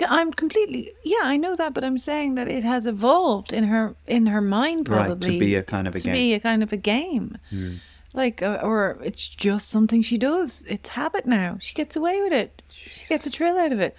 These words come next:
Speaker 2: This is one of the best questions we've ever had.
Speaker 1: Well, it is. It is a scary one. I'd really like this dad to get back to us.
Speaker 2: And see how
Speaker 1: Because
Speaker 2: it plans, it pays out.
Speaker 1: But I can't advise him to tell them about the nightgown.
Speaker 2: Okay, but the sit down around the table.
Speaker 1: Yeah.
Speaker 2: Look, that's probably something that most families should be doing anyway.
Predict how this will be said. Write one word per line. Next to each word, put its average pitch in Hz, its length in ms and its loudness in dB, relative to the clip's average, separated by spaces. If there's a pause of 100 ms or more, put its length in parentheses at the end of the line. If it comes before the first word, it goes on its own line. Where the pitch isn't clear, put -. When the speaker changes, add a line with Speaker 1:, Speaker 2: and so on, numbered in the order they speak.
Speaker 2:
This 170 200 2
is - 80 -8
one 131 100 2
of 98 60 0
the 85 60 -8
best 92 260 -2
questions 95 340 -2
we've 87 160 -6
ever 85 180 -4
had. 90 360 -6
Speaker 1:
Well, 285 180 0
it 285 100 -2
is. 302 280 -2
It 233 120 2
is 247 140 0
a 254 80 -6
scary 226 340 2
one. 208 140 0
I'd 202 140 -2
really 233 200 2
like 214 200 -2
this 208 120 -4
dad 185 240 -4
to - 60 -12
get - 240 -10
back 175 300 -2
to 151 160 -8
us. - 320 -12 (460)
Speaker 2:
And 214 120 0
see 202 80 4
how 196 60 8
Speaker 1:
Because 175 220 2
Speaker 2:
it - 40 -12
plans, 90 260 -2
it - 140 -8
pays 90 260 0
out. 98 160 4
Speaker 1:
But 220 220 0 (240)
I 233 120 4
can't 240 760 -4
advise 208 460 2
him 190 260 -2
to - 120 -10
tell 180 280 0
them 175 100 -4
about 180 280 -4
the 175 80 -6
nightgown. 170 520 -8 (100)
Speaker 2:
Okay, 101 340 -2
but 110 100 -4
the 139 100 2
sit 190 220 4
down 151 200 2
around 135 160 2
the 120 60 2
table. 104 400 -2 (200)
Speaker 1:
Yeah. 202 220 2
Speaker 2:
Look, 220 280 2
that's 240 260 0
probably 226 600 -4
something - 380 -8
that 131 140 -8
most 156 340 -4
families 147 440 -4
should 147 180 -4
be 165 120 0
doing 175 320 2
anyway. 226 540 -4